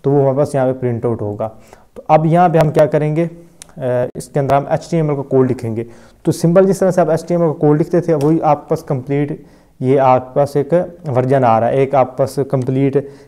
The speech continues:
एचटीएमएल code लिखने की सलाहियत दे रहा है आपको। लेकिन इसके अंदर आप अपना जो जावास्क्रिप्ट का code है वो भी आप लिख सकते हो। तो मैं इसको यहाँ पे दूंगा index, इसका title index दे दूंगा और इसके अंदर save किया इसको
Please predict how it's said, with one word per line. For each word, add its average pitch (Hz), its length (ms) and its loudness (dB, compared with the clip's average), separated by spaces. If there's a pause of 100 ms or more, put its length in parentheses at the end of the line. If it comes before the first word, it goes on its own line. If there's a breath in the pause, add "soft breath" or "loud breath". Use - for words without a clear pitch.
(160 loud breath)
एचटीएमएल 160 640 2 (320)
code 151 200 4
लिखने 165 360 2
की 165 160 -4
सलाहियत 135 580 4
दे 123 220 0
रहा 110 100 2
है 107 60 2
आपको। 113 280 -10 (760 soft breath)
लेकिन 143 180 2
इसके 175 200 0
अंदर 156 140 2
आप 147 180 4
अपना 143 200 -2
जो 135 340 -4
जावास्क्रिप्ट 143 480 2
का - 40 -10
code 139 180 4
है 139 60 4
वो 139 100 4
भी 131 120 2
आप 120 100 4
लिख 117 140 0
सकते - 280 -8
हो। 117 40 -4
तो 123 80 -6
मैं 127 80 0
इसको 127 200 -4
यहाँ 127 160 2
पे 120 60 -6
दूंगा 127 380 -2 (600 soft breath)
index, - 600 -4 (220 soft breath)
इसका 131 200 -6
title 127 280 0
index 127 340 -4
दे 165 80 0
दूंगा 156 300 -4 (560 soft breath)
और 120 280 0
इसके - 220 -10
अंदर 123 280 -2 (260)
save 139 260 0
किया 151 180 0
इसको 147 300 -10